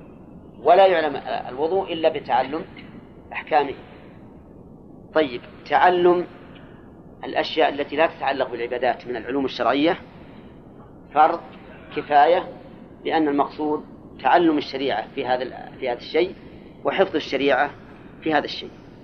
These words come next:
فصار القاعدة أو ال-، التي تفرق بين فرض، بين العين والكفائي ما كان المقصود به الفاعل فهو عين، وما كان المقصود به الفعل فهو كفائي.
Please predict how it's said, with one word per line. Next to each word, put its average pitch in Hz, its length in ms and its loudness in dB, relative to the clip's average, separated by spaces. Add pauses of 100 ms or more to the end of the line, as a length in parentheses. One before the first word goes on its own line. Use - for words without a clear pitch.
(600)
فصار 165 340 4
القاعدة 147 600 2 (120)
أو 127 120 0
ال-، 123 140 -4
التي 123 520 -8
تفرق 131 440 -2
بين 139 200 0
فرض، 143 180 -2 (560)
بين 156 180 4
العين 151 320 4
والكفائي 156 540 2 (1900)
ما 147 200 2
كان 156 340 2
المقصود 151 480 -2
به 147 140 -2
الفاعل 151 480 2 (1500)
فهو 147 180 2
عين، 147 260 4 (760)
وما 143 220 0
كان 160 180 2
المقصود 160 260 -2
به 156 140 -4
الفعل 175 440 0 (920)
فهو 151 240 2
كفائي. 127 640 -4